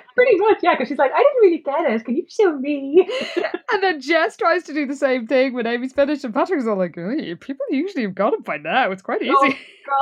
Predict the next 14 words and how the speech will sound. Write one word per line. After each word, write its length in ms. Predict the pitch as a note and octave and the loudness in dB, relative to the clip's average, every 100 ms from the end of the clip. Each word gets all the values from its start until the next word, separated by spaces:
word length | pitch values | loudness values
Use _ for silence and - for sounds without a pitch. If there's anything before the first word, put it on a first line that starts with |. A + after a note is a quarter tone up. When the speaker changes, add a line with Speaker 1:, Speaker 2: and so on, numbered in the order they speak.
| C#4 | 4
Speaker 1:
God, 100 | B3+ | 4
Jessica 320 | C4+ C#4+ - | 2 2 2
looks 160 | B3 B3 | 2 2
like 140 | B3+ - - | 0 -2 -2
such 200 | - - | 0 0
a 80 | A#3+ | -4
dope. 440 | G3+ C4 C4+ C#4+ | 4 6 6 2
It's 180 | - - | -8 -6
so 180 | D4+ C4 - - | -2 -2 -2 0
funny. 500 | B3 B3 F4+ E4+ - | 0 4 2 2 -2
<laughs> 40 | |
She's 140 | - B3+ | -4 0
like, 140 | F4+ | 4
"I 120 | G4 | 4